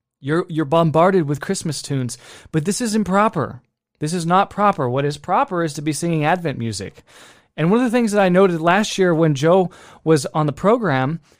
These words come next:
is that, you know, all of us are familiar with O Come, O Come, Emmanuel.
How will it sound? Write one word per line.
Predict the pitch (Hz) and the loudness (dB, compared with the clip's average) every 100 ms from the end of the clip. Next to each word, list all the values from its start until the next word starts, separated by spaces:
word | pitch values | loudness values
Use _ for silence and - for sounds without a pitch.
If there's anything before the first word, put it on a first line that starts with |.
| _ - | _ -6
is | 185 180 147 | -4 -4 -6
that, | 160 175 - | -6 -6 -4
you | 240 | -2
know, | 175 - - | -2 -2 -4
all | 196 294 | 0 2
of | 240 | 4
us | 170 151 | 2 0
are | 147 | -4
familiar | 160 156 160 147 | 0 2 2 2
with | 131 123 | 0 -2
O | 143 | -4
Come, | - 156 | -2 -2
O | 139 | -2
Come, | 139 127 | -2 -2
Emmanuel. | 117 113 104 90 92 | -2 -2 -4 -8 -10